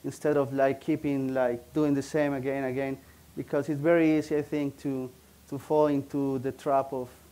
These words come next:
never releasing and keeping working on, on your game. Um, so yeah, you're welcome to keep in touch, and, uh, Ananias is already available, so you can download it for, for Android and I O S. Uh,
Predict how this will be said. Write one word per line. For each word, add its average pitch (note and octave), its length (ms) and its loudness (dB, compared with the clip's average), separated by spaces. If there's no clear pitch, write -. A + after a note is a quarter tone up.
never D3+ 480 4
releasing C3 640 -4
and C3 160 -10
keeping C#3 300 -6
working C3+ 320 -6
on, B2+ 180 -8
on C3 100 -8
your B2+ 140 -4
game. A#2+ 400 -4
Um, C#3 680 6
so C3 500 -2
yeah, G#3 180 6
you're E3+ 200 6
welcome E3 340 4
to D3+ 440 4
keep D3+ 160 -2
in D3+ 80 2
touch, D#3 420 2
and, C3+ 420 0
uh, B2+ 300 0
Ananias D3+ 560 4
is D3 140 -2
already C#3+ 520 2
available, C#3+ 580 4
so C#3+ 120 -10
you C3 140 -6
can C3+ 240 -8
download C#3+ 560 -4
it C#3 140 -4
for, C3 480 -4
for C3 140 -4
Android C3+ 500 -2
and B2 160 -2
I C3+ 220 -2
O D#3 80 2
S. D#3 120 -8
Uh, C3+ 240 0